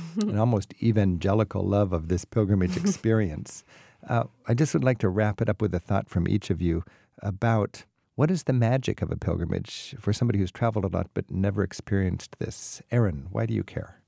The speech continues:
Speaker 1: I think you push yourself and you get to know yourself. You're away from all your distractions that you have back home,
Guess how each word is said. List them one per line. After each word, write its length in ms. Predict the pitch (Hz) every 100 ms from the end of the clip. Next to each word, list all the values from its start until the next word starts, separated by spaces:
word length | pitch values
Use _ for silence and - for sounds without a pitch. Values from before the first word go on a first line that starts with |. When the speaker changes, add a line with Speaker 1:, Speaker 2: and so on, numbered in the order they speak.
| _ _ _ 233
Speaker 1:
I 260 | 240 240 -
think 360 | 240 254 -
you 120 | 240 240
push 260 | 247 247
yourself 440 | 269 - 185 190 -
and 200 | 202 196
you 80 | 196
get 200 | 202 -
to 80 | 202
know 140 | 208
yourself. 500 | 214 208 - 170 -
You're 260 | 185 185 185
away 280 | 185 190 190
from 240 | 196 190
all 140 | 185 190
your 140 | 185
distractions 720 | 185 - 180 190 - 185 190
that 100 | 190
you 120 | 208
have 380 | 185 185 175 180 _ -
back 220 | 180 185
home, 460 | 202 196 190 180